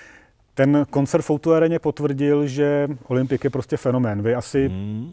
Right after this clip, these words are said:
Speaker 1: pětašedesátku ještě nechystáte, i když myslím, že už nad ní trošku přemýšlíte.
Speaker 2: <laughs>
Speaker 1: Ale
Speaker 2: Ale
Speaker 1: co
Speaker 2: jeden tvrdí, že se těšíme na sedmdesát, no.
Speaker 1: Já začínám prostě pětašedesátkou, jinak ty sedmdesátce taky věřím.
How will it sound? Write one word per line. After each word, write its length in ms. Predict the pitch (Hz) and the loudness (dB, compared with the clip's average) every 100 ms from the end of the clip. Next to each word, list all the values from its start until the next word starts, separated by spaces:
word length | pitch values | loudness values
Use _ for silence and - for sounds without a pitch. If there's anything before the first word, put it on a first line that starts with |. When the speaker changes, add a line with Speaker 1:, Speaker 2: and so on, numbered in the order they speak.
| - | -2
Speaker 1:
pětašedesátku 840 | 131 - 139 151 151 151 143 156 | -2 0 0 0 2 2 2 0
ještě 220 | 147 - | 0 0
nechystáte, 600 | 139 - 127 - 127 - | 0 -2 -4 0 0 0
i 40 | 131 | 0
když 160 | 127 | -2
myslím, 360 | - 120 135 131 | -4 -4 -2 0
že 100 | 123 | 2
už 180 | 127 - | 2 0
nad 160 | 123 | -2
ní 80 | 120 | -2
trošku 260 | 131 123 143 | -2 -2 -4
přemýšlíte. 680 | - 123 117 127 - 113 120 | 0 0 0 0 2 2 2
Speaker 2:
<laughs> 560 | - - - - - | 0 -2 -16 -20 -2
Speaker 1:
Ale 160 | - - | 4 6
Speaker 2:
Ale 100 | 101 | 6
Speaker 1:
co 80 | 113 | 4
Speaker 2:
jeden 380 | 95 92 104 | 6 8 8
tvrdí, 360 | 87 85 90 95 | 4 0 2 2
že 180 | 92 87 - - - | 2 2 -2 -8 -4
se 80 | 85 | -2
těšíme 380 | 82 90 - 98 92 | 0 0 2 4 4
na 100 | 87 | 4
sedmdesát, 760 | 104 104 98 82 - 60 55 | 2 0 0 -4 -4 -6 -6
no. 160 | 53 60 - | -10 -14 -10
Speaker 1:
Já 280 | - 135 147 | 0 0 0
začínám 540 | 147 139 - 139 135 127 | -2 -4 -2 0 2 2
prostě 340 | - 127 139 | -2 -2 0
pětašedesátkou, 840 | 131 127 127 123 127 127 120 131 | 0 0 0 0 2 2 2 4
jinak 200 | 131 127 | 4 4
ty 100 | - 135 | 2 2
sedmdesátce 540 | 127 127 - 127 143 | 2 2 2 2 2
taky 220 | 127 - | -2 0
věřím. 320 | 127 120 101 | 0 0 -2